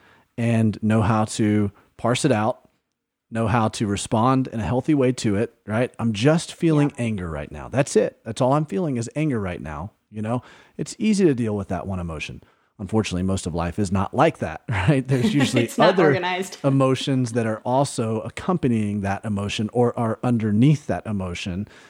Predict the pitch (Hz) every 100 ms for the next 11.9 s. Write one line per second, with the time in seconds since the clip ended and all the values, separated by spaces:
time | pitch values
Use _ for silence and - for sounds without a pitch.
0 | - - 80 101 104 - 92 101 - 87
1 | 80 80 - 123 117 87 85 95 - 90
2 | 92 95 90 - 80 - 87 78 - -
3 | - - 85 107 127 120 - 90 87 -
4 | 87 82 - 85 87 82 - 82 80 -
5 | 90 82 - 135 - 143 127 - 151 131
6 | 120 - 113 104 113 104 98 104 120 170
7 | 190 - 92 104 - 80 98 90 92 85
8 | 87 87 80 82 87 82 78 85 120 113
9 | - - 69 71 - - _ _ _ _
10 | _ _ 120 151 156 117 95 147 107 87
11 | 71 69 - _ _ 87 90 107